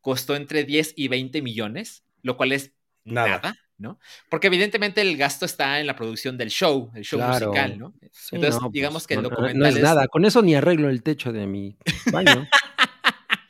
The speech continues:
Speaker 2: No, ma, ¿qué le
Speaker 1: Exacto.
Speaker 2: pasó?
Speaker 1: Entonces, lo que hicieron es, "Vamos a hacer un documental barato". Miren,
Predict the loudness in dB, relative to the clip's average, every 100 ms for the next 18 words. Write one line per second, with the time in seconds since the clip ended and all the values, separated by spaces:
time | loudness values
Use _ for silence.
0 | -12 -10 -10 -12 -12 -14 -8 -6 -2 -2
1 | -2 -6 -8 -10 -16 -16 _ _ _ _
2 | -6 -4 -2 -2 -4 -2 -4 -6 -6 -2
3 | -2 -2 -10 -4 0 0 -2 -6 -16 -6
4 | -2 -2 0 -2 0 -4 -4 -6 -8 -8
5 | -4 0 0 2 0 -2 -4 -8 0 0
6 | 0